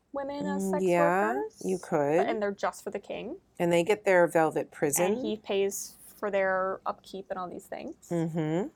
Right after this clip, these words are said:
Speaker 1: But I don't think they would have thought of it as sex work, how we think of sex work.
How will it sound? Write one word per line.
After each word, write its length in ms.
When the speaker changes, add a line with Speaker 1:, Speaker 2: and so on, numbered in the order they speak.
Speaker 1:
But 80
I 60
don't 160
think 160
they 80
would 120
have 100
thought 260
of 80
it 100
as 140
sex 260
work, 360
how 160
we 160
think 200
of 100
sex 220
work. 160